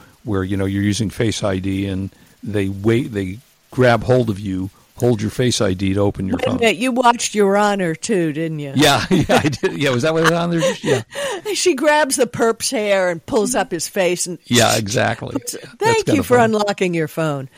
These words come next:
Speaker 2: <laughs>
Speaker 1: Yes, exactly. Um, okay, other s-, uh, did you wanna go on to some of these other features?
Speaker 2: No, no, I thought that was just something we needed to talk about. And then I wanted to, real quick,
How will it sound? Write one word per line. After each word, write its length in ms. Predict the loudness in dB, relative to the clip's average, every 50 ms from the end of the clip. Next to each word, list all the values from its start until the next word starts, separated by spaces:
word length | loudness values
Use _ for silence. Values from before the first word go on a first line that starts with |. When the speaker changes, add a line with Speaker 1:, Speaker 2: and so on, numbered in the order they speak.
| -20 -20
Speaker 2:
<laughs> 200 | -20 -16 -6 0
Speaker 1:
Yes, 320 | 2 2 2 2 0 0 -2 -2 -2 -2
exactly. 560 | 0 2 4 4 4 2 0 -2 -6 -10 -10 -10 -10 -12 -12 -20 -18 -14 -14 -12 -10 -10 -12 -6
Um, 680 | 0 2 2 4 4 4 2 2 2 0 0 -2 -4 -6 _ -20 -20 -16 -4 -2
okay, 220 | 0 2 4 4
other 160 | 4 6 4
s-, 140 | 2 0 0 -6 -6
uh, 100 | -6 -6
did 320 | -4 -4 -4 0 0 2 4
you 60 | 4
wanna 160 | 4 4 4
go 140 | 6 6 4
on 100 | 6 6
to 320 | 4 4 4 2 0 -4 -2
some 140 | -2 0 2
of 60 | 4
these 160 | 4 4 4
other 180 | 4 4 4 2
features? 480 | 2 0 -2 0 0 -2 -2 -2 -6 -18 _ _ _ _ _ _ _ -6
Speaker 2:
No, 380 | 0 2 4 4 4 2 0 -2
no, 260 | -2 -2 -2 0 0 0
I 80 | 0
thought 320 | 0 0 -2 -2 -4 -4 _
that 240 | -2 0 0 0
was 180 | 0 -2 -4 -4
just 300 | -2 -2 0 0 0 0
something 420 | 0 0 -2 -2 -2 -4 -4 -4 -4
we 120 | -4 -4 -4
needed 300 | -4 -4 -6 -6 -10 -10
to 120 | -14 -12
talk 280 | -6 -4 -4 -4 -4 -6
about. 400 | -8 -6 -4 -4 -4 -4 -6 -8 -12 -12 -8
And 440 | -6 -4 -2 -2 -2 -2 -4 -4 -8 -10 -4
then 200 | -2 -2 0 0
I 100 | 0 -2
wanted 320 | -2 -2 -2 -2 -4 -4 -6
to, 220 | -4 -4 -2 -2 -2
real 600 | -4 -8 -10 -10 -8 -4 -2 0 2 2 0 0
quick, 500 | -2 -6 -6 -4 -4 -4 -4 -6 _ -14